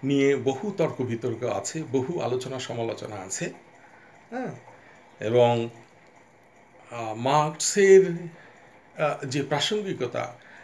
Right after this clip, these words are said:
আহ, সেটা কিন্তু এখনও হারায়নি। কেননা এখনও আমরা দেখি যে সমাজতান্ত্রিক আদর্শে অনুপ্রাণিত এখনও কিন্তু বেশ কয়েকটি দেশে আমরা দেখি সমাজতান্ত্রিক ব্যবস্থা বিদ্যমান আছে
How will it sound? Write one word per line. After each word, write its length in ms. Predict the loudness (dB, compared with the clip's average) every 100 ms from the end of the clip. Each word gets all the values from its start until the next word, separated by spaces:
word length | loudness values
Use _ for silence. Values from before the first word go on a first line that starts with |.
| -6
আহ, 240 | -2 0 -2 -8 -12
সেটা 280 | -8 -4 -2
কিন্তু 240 | -2 -2
এখনও 320 | -4 -4 -8
হারায়নি। 680 | -6 -8 -4 -2 -2 -2 -4 -8 -20 -6
কেননা 460 | -4 -2 -2 -2 -4 -10 -20 -20 -18 -8
এখনও 360 | -8 -2 0
আমরা 500 | 0 0 2 2 2 -10 -16 -4
দেখি 300 | -2 0 -2
যে 120 | 0
সমাজতান্ত্রিক 680 | -2 0 -2 -2 -4 -4 0
আদর্শে 580 | 0 0 -2 -2 -2 -4 -4
অনুপ্রাণিত 720 | -4 -2 -2 -2 -2 -4 -6 -2
এখনও 300 | -4 0 -2
কিন্তু 260 | 0 -2 -2
বেশ 240 | -4 -4
কয়েকটি 320 | -4 -6 -4
দেশে 440 | -6 -4 -2 -2 -4 -6 -18 -8
আমরা 220 | -4 -2
দেখি 260 | -2 -4 -4
সমাজতান্ত্রিক 680 | -4 -2 -2 -2 -2 -2 -2
ব্যবস্থা 420 | 0 0 -4 -4
বিদ্যমান 460 | -4 0 0 2
আছে 340 | -2 -6 -8